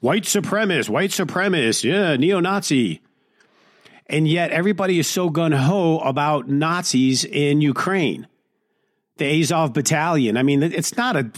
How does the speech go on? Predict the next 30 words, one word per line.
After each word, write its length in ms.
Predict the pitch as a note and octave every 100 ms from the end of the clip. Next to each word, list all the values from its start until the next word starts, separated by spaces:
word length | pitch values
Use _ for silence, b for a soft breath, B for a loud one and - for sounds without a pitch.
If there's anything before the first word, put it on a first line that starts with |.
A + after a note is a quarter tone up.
| -
debate. 580 | C#3 - - E3 E3+ E3+
I 60 |
mean, 180 | D#3+ E3+
the 80 | D#3+
photos, 480 | - E3+ F3 F3+ E3+
the 80 | B2
videos, 460 | A#2+ E3+ F3 D#3+
everybody 400 | E3 G#3+ F#3 C#3+
knows. 680 | A#2+ A2 F3+ E3 F#3 F3+ - B B B B B B B
And 160 | D#3+ F3
the 60 |
West 400 | D3+ F3+ A3 -
trained 520 | - - F#3 G#3 A3+
these 360 | F3 F#3 F#3 D3
neo-Nazis. 880 | F#3+ G3+ F#3+ E3+ G3+ A3+ C3 B2+ C3
And 320 | - E3+ D#3+ -
if 220 | D#3 D3+ -
anyone 420 | F#3 B3+ A3 G3+
remembers 520 | F3 E3+ E3+ E3 D3
World 300 | B2 E3+ E3
War 220 | C#3+ C#3
Two, 500 | - - A3+ E3+ E3 B B B B B
who 220 | - F3 B3
did 160 | A3+
Russia 360 | F3 G3+ G3 D#3+
have 240 | D#3+ E3
to 100 | E3
be 160 | C#3+ D#3+
concerned 520 | - B2+ - A#3+ F#3+
about? 440 | B2 B2 D3+ D#3